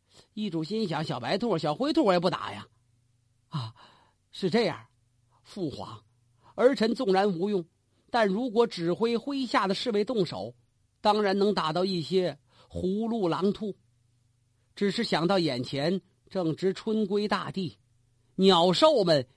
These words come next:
也正在生长繁育，儿臣实在不忍心杀害生灵啊。再说我做兄长的，呃，也不好跟弟弟们争高低呀。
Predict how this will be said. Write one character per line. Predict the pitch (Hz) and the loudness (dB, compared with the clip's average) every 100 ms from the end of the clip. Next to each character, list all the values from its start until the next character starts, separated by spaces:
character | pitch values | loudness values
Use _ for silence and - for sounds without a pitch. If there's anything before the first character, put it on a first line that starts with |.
| _ | _
也 | 147 151 | -4 -2
正 | 156 202 156 | 0 -2 0
在 | 139 | -2
生 | 131 226 208 202 | -2 -4 0 -2
长 | 131 92 | -2 -8
繁 | - 117 135 | -8 -6 -6
育， | 156 113 _ _ _ _ _ _ _ _ - | -6 -10 _ _ _ _ _ _ _ _ -10
儿 | 123 | -10
臣 | 117 104 117 - _ _ _ | -10 -10 -10 -12 _ _ _
实 | - - 156 | -20 -12 -6
在 | 175 170 | -2 -2
不 | - 208 | -2 0
忍 | 170 165 | 0 0
心 | 170 254 233 196 - _ | -2 -2 -2 -2 -6 _
杀 | - 180 160 156 | -8 -4 -4 -6
害 | 165 135 | -6 -6
生 | - 151 135 | -6 -4 -4
灵 | 131 104 | -6 -8
啊。 | 113 110 _ _ _ _ _ _ _ | -10 -14 _ _ _ _ _ _ _
再 | - 170 | -6 -6
说 | 190 185 _ - | -4 -6 _ -2
我 | 220 | 0
做 | 294 254 | 4 2
兄 | 311 320 | 4 2
长 | 240 160 | 2 0
的， | 175 196 _ _ _ _ - | 0 -2 _ _ _ _ -20
呃， | - - | -20 -18
也 | - 247 | -4 -2
不 | - 247 | 0 -2
好 | - 151 | -4 0
跟 | 233 | 0
弟 | 240 262 | 2 0
弟 | 175 | 2
们 | 185 | 0
争 | 165 254 | 0 -2
高 | 247 262 254 | 2 2 2
低 | 240 226 | -2 -4
呀。 | 202 | -6